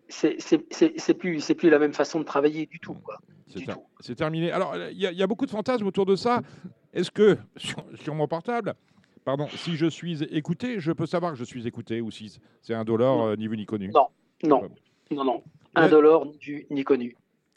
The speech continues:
Speaker 2: Et est-ce que par rapport au, au, au, aux nouvelles technologies, un, un, un portable posé sur une table qui n'appelle personne peut écouter une conversation en étroit ?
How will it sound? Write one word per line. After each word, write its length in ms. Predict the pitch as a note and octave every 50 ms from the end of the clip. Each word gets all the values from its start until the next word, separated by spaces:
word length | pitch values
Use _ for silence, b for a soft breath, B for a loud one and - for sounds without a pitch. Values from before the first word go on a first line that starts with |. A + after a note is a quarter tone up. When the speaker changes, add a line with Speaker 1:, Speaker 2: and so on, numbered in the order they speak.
| _ -
Speaker 2:
Et 80 | D3+ E3+
est-ce 180 | F#3 F3+ -
que 140 | - G#3 G3+
par 160 | - - D3+
rapport 300 | C3 C3+ C3 - D#3+ D3
au, 100 | C3 A#2+
au, 1000 | A#2 A2+ A2+ A2+ A2+ A2 A2 A2+ A2+ G#2+ G#2 G#2 G#2 G#2+ G#2+ A2 A2 G#2+ G#2+ A2 A2+
au, 60 | B2
aux 40 | B2+
nouvelles 240 | C3 B2+ D#3+ D#3+
technologies, 720 | - - C3 - - C3 B2+ C#3+ D3 D#3 A3+ B3 B3 G#3+ C#3+ F#2
un, 160 | C3+ C#3+ C3+ - -
un, 200 | D3 C#3 C3+ C#3 -
un 100 | - D3
portable 380 | - D#3 C#3 - - D#3+ C#3+ -
posé 240 | - C#3 A#2 C3+
sur 180 | B2+ - B2+ C3
une 80 | C#3 C3+
table 220 | - G#3+ G#3+ E3+
qui 80 | - D3
n'appelle 300 | C#3 B2 - C#3 C3 C3
personne 320 | D3 C3 - - G#3 G3
peut 100 | - D3+
écouter 300 | C3+ - C#3+ B2 - F3
une 40 | E3
conversation 560 | - C3+ B2 A2+ - - A#2+ - - B2 C3
en 60 | B2
étroit ? 440 | A#2 A2 - - - C#3 D#3+ F#3+ G3